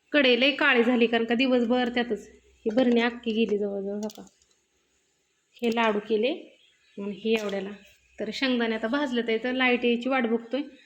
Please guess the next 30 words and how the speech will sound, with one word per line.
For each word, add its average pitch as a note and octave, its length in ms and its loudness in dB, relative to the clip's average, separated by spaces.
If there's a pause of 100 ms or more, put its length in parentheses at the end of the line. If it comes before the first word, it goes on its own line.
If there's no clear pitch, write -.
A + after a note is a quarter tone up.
(280)
तोपर्यंत A3+ 420 0
मी A#3 60 0
आता A#3 140 -2 (120)
खजूर B3+ 240 4
आणि A#3+ 200 4 (100)
खाय B3 100 0
का A3+ 120 -2
बघती, C#4 340 -4 (500)
नाही A3+ 160 0
तर A3+ 60 2
आपले A#3 220 2
ॲड्रेस A3+ 380 2
लिहायला G#3+ 260 -2
बसती. A3+ 340 -4 (320)
आले A#3 180 2
की A#3+ 160 -2
काजून C4 420 0
बदाम C4 300 0 (320)
तळलं, E4 360 6 (560)
विलायची C4+ 360 2
बारीक C#4+ 340 2
केली D#4 180 6
की C4+ 100 -2
विलायचीचा C#4+ 500 2
पुडा C#4 240 -2
आलाय A3+ 280 2
माझा, G#3+ 280 -2
हो A#3 120 -2
का, A3+ 160 -8
हे. A3 60 -2